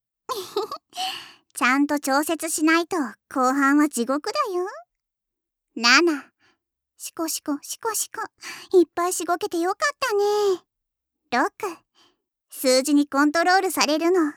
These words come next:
ハマっちゃう？五。好きにハマっていいよ。その方が面白いから。四。お兄さんは私に楽しんでもらえたら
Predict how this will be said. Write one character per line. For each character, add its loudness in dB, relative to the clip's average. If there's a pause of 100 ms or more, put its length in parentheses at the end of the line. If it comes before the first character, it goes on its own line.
ハ 0
マ 4
っ -2
ち -8
ゃ -2
う？ 0 (1040)
五。 0
好 -20 (1080)
き -2
に 4
ハ 0
マ 2
っ -2
て -8
い -2
い 4
よ。 4 (600)
そ -2
の 0
方 2
が 0
面 -2
白 -2
い 0
か -4 (200)
ら。 -4 (800)
四。 2 (840)
お 4
兄 4
さ 2
ん 6
は 2
私 -4
に 0
楽 2
し -2
ん -8
で -2
も 6
ら 2
え -2
た 0
ら -4